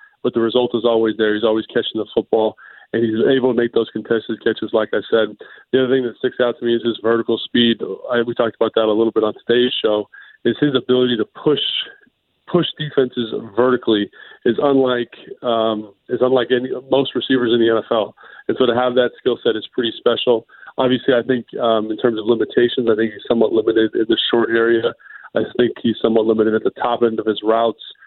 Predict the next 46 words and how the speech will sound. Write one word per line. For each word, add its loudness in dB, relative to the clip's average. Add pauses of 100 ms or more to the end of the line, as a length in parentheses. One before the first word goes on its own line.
(240)
Uh, 2
when 0
you're -6
running 2
that 2
fast, -2
it's -10
hard 0
to -8
break 0
down. 0
It's -4
hard 0
to -2
change 0
directions, 0
and 2
I 0
think -2
that -2
can -2
sometimes 0
hamper 2
him 2 (480)
in 0
man-to-man 2
situations, 2
and 0
I -4
thought 0
he 0
could 0
have 0
done 2
better 2
with -2
that -2 (420)
specific -6
role 2 (420)
this -4
last -2
year. 0 (320)
But 0
I -2
definitely 0
think, 0